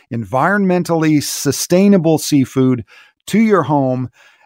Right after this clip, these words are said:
And, uh, it really is, uh, kind of revolutionizing the way people buy seafood. And Sonia, um, it, it, there are a lot of, uh, seafood, uh, delivery services, but Skip-,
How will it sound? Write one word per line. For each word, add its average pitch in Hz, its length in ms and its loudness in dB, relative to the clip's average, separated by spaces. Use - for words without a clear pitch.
And, 127 320 -2
uh, 131 200 0
it 165 140 -4
really 240 380 0
is, 175 340 0
uh, 127 340 0
kind 233 160 -4
of 175 160 -2
revolutionizing 135 1300 0
the 135 80 -4
way 156 300 0
people 156 420 -2
buy 139 540 -2
seafood. 120 720 -4
And 123 320 -6
Sonia, 196 520 0
um, 135 440 -2
it, 185 340 0
it, 185 220 -4
there 196 180 2
are 220 100 0
a 208 80 0
lot 226 260 0
of, 190 300 -4
uh, 135 480 0
seafood, 165 800 2
uh, 123 360 -6
delivery 147 560 0
services, 135 880 -4
but 151 160 0
Skip-, - 340 -6